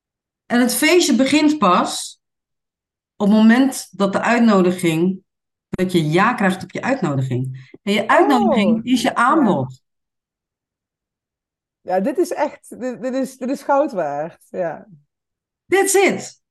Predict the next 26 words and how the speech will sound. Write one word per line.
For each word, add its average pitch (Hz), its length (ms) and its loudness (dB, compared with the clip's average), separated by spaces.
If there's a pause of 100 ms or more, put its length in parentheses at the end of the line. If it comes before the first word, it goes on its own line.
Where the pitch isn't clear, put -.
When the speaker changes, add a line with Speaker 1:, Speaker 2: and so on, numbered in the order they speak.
(260)
Speaker 1:
En 220 120 2
Speaker 2:
Ja. 233 80 4
Speaker 1:
dat 226 100 -4
klinkt 269 380 2
misschien, 233 560 2
de, - 160 -6
de, 196 320 2
de, 165 720 0
de, 190 480 -2
maar 240 300 4
het 262 180 0
is 247 180 2
echt 220 280 0
zo. 147 260 -2
Op 127 140 -4
het 208 120 2
moment 262 360 6
dat 294 120 2
jij 269 80 4
Speaker 2:
Ja. 226 60 2
Speaker 1:
weet 233 240 2
wie 226 120 4
je 220 120 2
uit 226 200 2
wil 226 120 2
nodigen, 196 680 2